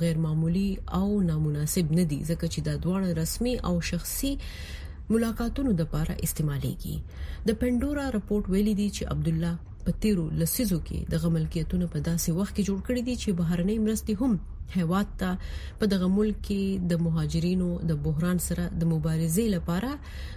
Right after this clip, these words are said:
دغه ملک ته ورکول کېدي. دا هغه وخت و چې په دوه زره اتلسم کال کې د اردن ولس د خپل حکومت په خلاف باندې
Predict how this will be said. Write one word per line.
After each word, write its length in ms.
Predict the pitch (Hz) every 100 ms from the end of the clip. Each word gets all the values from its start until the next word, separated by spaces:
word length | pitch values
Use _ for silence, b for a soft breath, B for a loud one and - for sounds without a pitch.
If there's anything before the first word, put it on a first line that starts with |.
| - 165
دغه 160 | 160 151
ملک 180 | 156 156 -
ته 60 | 165
ورکول 380 | 143 139 127 127 -
کېدي. 260 | 127 139 131 - - B - - 196
دا 80 | 262
هغه 180 | 285 294 254
وخت 340 | 262 - - 247
و 40 | 240 - - -
چې 80 | 208
په 80 | 165
دوه 100 | 175 202
زره 160 | 208 190 175
اتلسم 460 | 170 160 160 208 196 190
کال 180 | 185 175
کې 160 | 190 185 180 - - - 165
د 160 | 170 - 170
اردن 340 | 156 202 214 202 - - 190
ولس 340 | 208 214 185 - - 170
د 100 | 175
خپل 180 | - 180
حکومت 440 | 160 - 160 180 -
په 120 | 175 -
خلاف 280 | 165 170 -
باندې 300 | 170 180 202